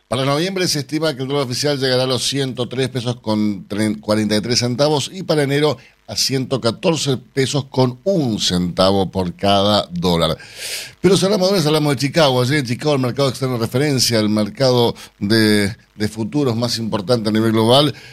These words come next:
eh, tuvo un cierre donde los futuros de los principales commodities cerraron con bajas.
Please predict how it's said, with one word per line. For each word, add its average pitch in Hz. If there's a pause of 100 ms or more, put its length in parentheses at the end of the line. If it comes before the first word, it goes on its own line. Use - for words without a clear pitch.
(140)
eh, 104
tuvo 160
un 139
cierre 151
donde 135
los 110
futuros 131
de 120
los 123
principales 117
commodities 147
cerraron 139
con 135
bajas. 95